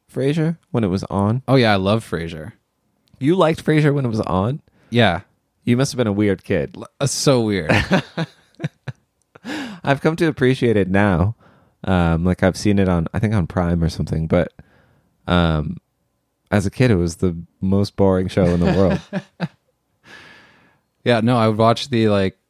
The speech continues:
Speaker 2: sitcom hours, like, when it was on.
Speaker 1: Yeah.
Speaker 2: It used to be on around Seinfeld and,
Speaker 1: Right,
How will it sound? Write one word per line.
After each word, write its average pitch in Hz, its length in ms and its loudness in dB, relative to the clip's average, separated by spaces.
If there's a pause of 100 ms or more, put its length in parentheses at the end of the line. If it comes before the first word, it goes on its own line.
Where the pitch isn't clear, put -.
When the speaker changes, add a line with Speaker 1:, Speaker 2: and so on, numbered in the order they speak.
(120)
Speaker 2:
sitcom 104 840 2
hours, 95 480 0
like, 85 240 0 (380)
when 95 220 2
it 82 80 -2
was 87 180 -2
on. 85 480 0 (720)
Speaker 1:
Yeah. 95 220 2
Speaker 2:
It 76 40 2
used 98 140 -2
to 110 60 -2
be 101 120 2
on 95 160 2
around 90 460 0
Seinfeld 85 1040 0
and, 80 420 -2
Speaker 1:
Right, 78 300 2